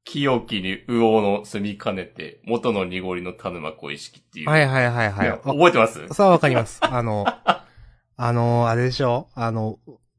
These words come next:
Speaker 2: ワイドとかの人でしょ？<laughs> なんかあの、の方が良かったなーっていうやつでしょ？なんか
Speaker 1: あ、そう、そうそうそうそうそうそう。
Speaker 2: そうそう。ワイドとかのやってた、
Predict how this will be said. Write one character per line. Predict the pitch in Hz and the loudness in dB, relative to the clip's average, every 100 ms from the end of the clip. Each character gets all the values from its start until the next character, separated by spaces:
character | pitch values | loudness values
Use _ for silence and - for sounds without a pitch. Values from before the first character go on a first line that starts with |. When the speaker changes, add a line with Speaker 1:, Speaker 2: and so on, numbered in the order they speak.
| _ | _
Speaker 2:
ワ | 135 131 143 | -2 2 4
イ | 143 | 6
ド | 123 | 4
と | 117 113 | 2 0
か | 104 | 0
の | 101 95 | 0 -2
人 | - 92 | -4 -4
で | 85 | -4
し | 82 | -4
ょ？ | 80 | -8
<laughs> | - | 0
な | 131 | 2
ん | - - - 202 - 185 - | 2 6 8 8 4 0 4
か | 262 - - 294 - 359 - - - - - | 2 2 -2 -2 -2 0 0 2 0 0 0
あ | - - - 156 | -2 -2 -16 -8
の、 | 165 | -2
の | 151 | 0
方 | - 175 | 4 4
が | 165 | 6
良 | 139 165 | 4 2
か | - 190 | 0 -2
っ | - _ | -4 _
た | 175 | 2
な | 160 156 180 185 | 2 0 0 -2
ー | |
っ | - | -4
て | 110 | -4
い | 104 | -2
う | |
や | 98 | -2
つ | 92 | -6
で | |
し | - | -10
ょ？ | 82 123 | -12 -8
な | 113 | -6
ん | |
か | - - - - - - - - - - - | -4 4 4 4 -10 -12 -10 -14 -14 -12 2
Speaker 1:
あ、 | 123 - - - | 2 2 -6 -4
そ | 180 170 | 4 4
う、 | 151 | 6
そ | 160 127 | 4 2
う | |
そ | 123 113 | 2 0
う | |
そ | |
う | |
そ | |
う | |
そ | - 104 | 2 -2
う | - | 0
そ | 101 | -6
う。 | 85 | -8
Speaker 2:
そ | |
う | |
そ | - | -14
う。 | 143 | -2
ワ | 143 170 | 4 4
イ | |
ド | 151 | 4
と | 131 127 | 0 -4
か | 123 | -4
の | 120 139 123 92 - | -2 -2 -2 -4 -8
や | 117 110 | -6 -6
っ | - | -6
て | 123 | -14
た、 | - 113 104 | -6 -4 -2